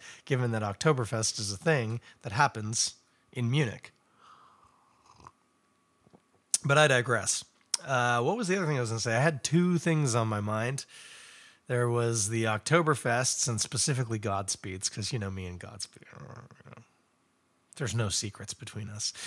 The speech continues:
um, <clears throat> except for all the secrets. Uh, and the other thing, it's gone, man. It's gone. I don't know. I should have made notes. What do I always say? Nothing changes. Got covid, you don't have covid, I don't know.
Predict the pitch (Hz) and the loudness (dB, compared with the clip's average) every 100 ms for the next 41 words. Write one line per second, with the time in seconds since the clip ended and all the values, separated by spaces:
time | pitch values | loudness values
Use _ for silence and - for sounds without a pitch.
0 | - - 170 160 151 135 131 - - 226 | -12 -6 4 6 8 6 2 -4 2 2
1 | 139 117 139 104 110 101 - 101 - - | 4 2 0 0 -6 -6 -8 -10 -12 -16
2 | - - - 151 143 135 139 - 143 143 | -18 -18 2 6 8 8 6 2 0 2
3 | 147 147 135 143 156 180 180 - 190 190 | 2 2 0 4 6 6 4 2 2 4
4 | 190 185 185 - _ _ _ _ _ _ | 2 2 -2 -6 _ _ _ _ _ _
5 | _ _ _ _ _ _ _ _ _ _ | _ _ _ _ _ _ _ _ _ _
6 | _ _ _ - - - 147 160 123 143 | _ _ _ -10 -4 4 6 6 6 2
7 | 147 - 143 151 131 110 - 135 147 147 | 2 -2 2 4 2 -2 0 4 6 6
8 | 135 117 151 139 131 123 139 127 - - | 6 4 2 2 2 2 0 0 -4 -2
9 | 143 143 143 139 147 139 123 101 92 - | 0 4 6 6 4 0 -2 -4 -8 -4
10 | 139 - 139 135 135 120 101 - - - | -4 -2 -4 -2 -4 -4 -6 -8 -10 -20
11 | - _ - 143 135 151 139 151 123 123 | -20 _ 0 0 2 0 0 0 0 2
12 | 139 135 - 147 147 139 127 143 120 131 | 2 2 2 2 2 0 2 2 2 -2
13 | 143 | -4